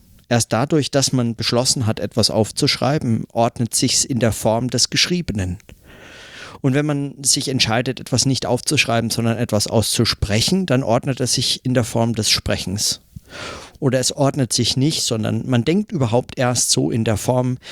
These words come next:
in der man es gesprochen hat. Also die Form des Sprechens oder die Form des Schreibens beeinflusst, was und wie ich es denken kann.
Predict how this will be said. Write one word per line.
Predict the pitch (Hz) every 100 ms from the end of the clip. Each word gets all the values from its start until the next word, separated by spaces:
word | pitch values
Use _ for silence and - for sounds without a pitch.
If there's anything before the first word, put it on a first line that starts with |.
| -
in | -
der | 120 120
man | 120
es | 117 -
gesprochen | 120 - 120 110 113
hat. | 95 - - - - - _ _ _ _ - - -
Also | - 117
die | 123 123
Form | - 139 151
des | 135 113
Sprechens | - 131 160 - 185 -
oder | 135 117
die | 113
Form | 113 107
des | 101 -
Schreibens | - 113 123 143 -
beeinflusst, | - 120 117 127 - -
was | 107 127
und | - 120
wie | 113 151
ich | 131
es | 120 -
denken | 98 98 98 113
kann. | - 104